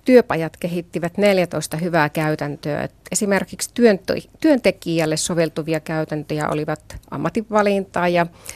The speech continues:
työhaku ja sit tämmöiseen riskialttiiseen yksintyöskentelyyn liittyvät käytännöt. Sitten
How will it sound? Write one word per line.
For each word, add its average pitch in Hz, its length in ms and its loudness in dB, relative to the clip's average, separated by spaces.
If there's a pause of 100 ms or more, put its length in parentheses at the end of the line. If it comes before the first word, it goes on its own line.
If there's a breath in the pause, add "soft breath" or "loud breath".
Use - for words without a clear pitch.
(120 loud breath)
työhaku 170 540 0
ja 160 100 0
sit - 180 -4
tämmöiseen 165 560 -2
riskialttiiseen 175 920 -2
yksintyöskentelyyn 170 920 -8
liittyvät - 420 -12
käytännöt. 180 600 -8 (800 loud breath)
Sitten - 680 -4